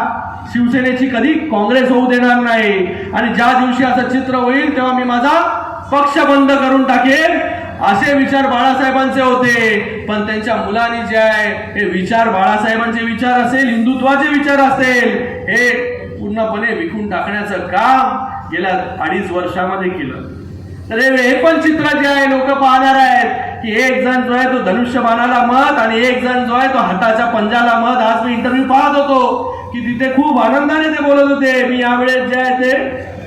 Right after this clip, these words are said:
वर्षा गायकवाडच्या वेळेस वर्षा गायकवाडला बाजूला बसवलं होतं आणि हाताच्या पंजाला जे आहे मी मत करणार आहे. किती अभिमान! ज्या हाताच्या पंजाचे लोक, मगाशी नानांनी सांगितलं की चंद्रयान लॉन्च झालं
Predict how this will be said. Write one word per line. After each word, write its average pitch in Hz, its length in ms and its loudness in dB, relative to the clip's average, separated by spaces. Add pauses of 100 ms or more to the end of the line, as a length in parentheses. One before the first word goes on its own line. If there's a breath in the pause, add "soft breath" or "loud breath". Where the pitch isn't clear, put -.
(680)
वर्षा 226 360 2
गायकवाडच्या 254 580 0
वेळेस 262 260 0
वर्षा 247 300 -4
गायकवाडला 247 420 -2
बाजूला 233 360 0
बसवलं 262 380 0
होतं 226 760 -2
आणि 220 160 -4
हाताच्या 190 460 -4
पंजाला 185 520 -4 (100)
जे - 100 -4
आहे 214 140 -2
मी 196 220 -6
मत 170 240 -6
करणार 165 280 -4
आहे. 180 220 -4
किती 190 240 -4
अभिमान! 254 520 -2 (1500)
ज्या 240 120 2
हाताच्या 285 460 2
पंजाचे 269 500 2
लोक, 262 180 2
मगाशी 269 380 2
नानांनी 277 400 2
सांगितलं 277 720 0 (200)
की 262 100 0
चंद्रयान 277 600 2
लॉन्च 285 260 2
झालं 269 440 2